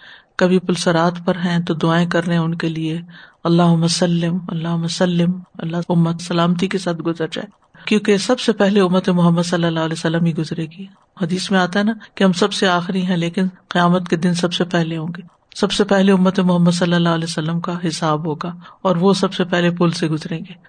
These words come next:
دیگر انبیاء کے امتی بھی گزریں گے اس پل سے، لیکن بعد میں۔ اور کبھی آپ صلی اللہ علیہ وسلم امت کی پیاس بجھا رہے ہوں گے حوض کوثر پر،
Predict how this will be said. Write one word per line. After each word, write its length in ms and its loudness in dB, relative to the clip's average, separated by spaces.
دیگر 240 4
انبیاء 400 4
کے 140 -2
امتی 480 4
بھی 200 2
گزریں 320 2
گے 80 2
اس 200 -4
پل 140 -2
سے، 140 -4
لیکن 280 0
بعد 260 2
میں۔ 100 -6
اور 560 2
کبھی 260 4
آپ 140 2
صلی 180 0
اللہ 140 0
علیہ 220 -2
وسلم 320 0
امت 320 2
کی 100 0
پیاس 340 0
بجھا 280 2
رہے 120 0
ہوں 240 -2
گے 80 -4
حوض 300 -4
کوثر 280 -2
پر، 180 -8